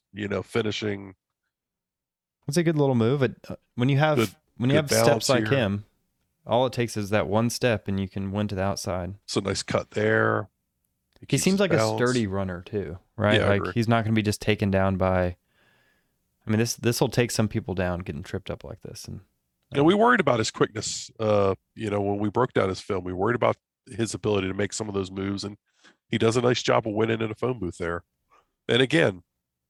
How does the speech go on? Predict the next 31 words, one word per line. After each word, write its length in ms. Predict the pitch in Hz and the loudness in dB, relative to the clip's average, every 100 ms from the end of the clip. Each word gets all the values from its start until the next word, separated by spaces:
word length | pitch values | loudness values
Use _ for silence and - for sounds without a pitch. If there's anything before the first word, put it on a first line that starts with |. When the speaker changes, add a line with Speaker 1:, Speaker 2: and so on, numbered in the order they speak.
| _ _ _ _ _ _ _ _ _ _ _ _ _ _ _ _ _ _ | _ _ _ _ _ _ _ _ _ _ _ _ _ _ _ _ _ _
Speaker 2:
this 160 | 131 135 | -2 -2
was 100 | 214 | 2
probably 220 | 202 160 | 2 4
my 140 | 131 123 | 4 4
most 300 | 117 113 117 | 4 2 -2
impressive 580 | 107 113 107 104 95 | 0 0 0 -2 -4
run 320 | 95 98 98 98 | 0 2 2 -4
for 220 | - - | -8 -10
him. 320 | 90 53 98 _ _ _ _ _ _ _ _ _ _ _ _ _ | -8 -10 -14 _ _ _ _ _ _ _ _ _ _ _ _ _
So 160 | - 127 | -4 0
he 60 | 120 | 2
Speaker 1:
Is 60 | |
that, 80 | 110 | 2
Speaker 2:
presses 320 | 123 - 160 | 2 2 0
Speaker 1:
is 60 | 143 | 2
Speaker 2:
the 80 | 131 | 4
Speaker 1:
that 40 | 120 | 4
Speaker 2:
hole 100 | 123 | 4
Speaker 1:
iso 40 | 117 | 4
play 0 | 107 117 110 | 6 6 4
Speaker 2:
immediately. 140 | 98 | 2
Speaker 1:
again? 220 | 110 117 _ _ _ _ _ _ _ _ _ | 0 -4 _ _ _ _ _ _ _ _ _
Speaker 2:
What? 260 | - 127 - _ _ _ _ - | 0 0 0 _ _ _ _ -8
Speaker 1:
It's 100 | - | 2
that 140 | 120 | 2
iso 320 | - 110 113 104 | 2 -2 0 0
play 220 | 107 101 | 2 2
again. 220 | 92 98 | 0 -6
Speaker 2:
Yeah, 140 | - 113 | 0 2
it 60 | |
is. 280 | 127 117 - | 2 0 -4